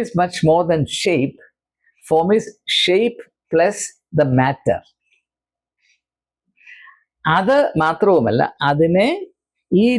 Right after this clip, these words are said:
രൂപത്തിൽ, ഈ ഷേപ്പിലാക്കുന്ന ഒരു മർമ്മം, അത് അഭൗമമാണ്. ഭൗമമായതും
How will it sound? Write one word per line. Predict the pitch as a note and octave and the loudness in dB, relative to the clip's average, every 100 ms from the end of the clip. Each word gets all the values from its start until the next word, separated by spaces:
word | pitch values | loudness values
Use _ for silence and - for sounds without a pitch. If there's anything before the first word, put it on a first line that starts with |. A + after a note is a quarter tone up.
| F3 | 2
രൂപത്തിൽ, | F#3 G3+ A3+ G3+ D#3 | 2 2 0 0 0
ഈ | E3 - | 0 0
ഷേപ്പിലാക്കുന്ന | D#3+ F3+ - E3+ A2 B2+ F3+ - G3+ D3 A2+ A2+ - - | 0 0 0 0 0 0 -4 -4 -2 0 0 0 -4 -2
ഒരു | C#3+ C3+ A2+ | 0 2 0
മർമ്മം, | G#2+ A2+ G#2+ - _ _ _ _ _ _ - C#3+ | 0 0 0 -2 _ _ _ _ _ _ -4 -2
അത് | G#3 - A#2 | -2 -2 -4
അഭൗമമാണ്. | A#2 - E3 E3+ D3 B2+ F2+ D#2 C#2+ _ _ _ _ _ _ _ _ _ _ _ - | -6 -4 0 2 2 0 -2 -6 -12 _ _ _ _ _ _ _ _ _ _ _ -2
ഭൗമമായതും | G3 G3+ C4 C#4 G3 D3 C#3+ F3 | 0 2 2 0 0 0 0 -2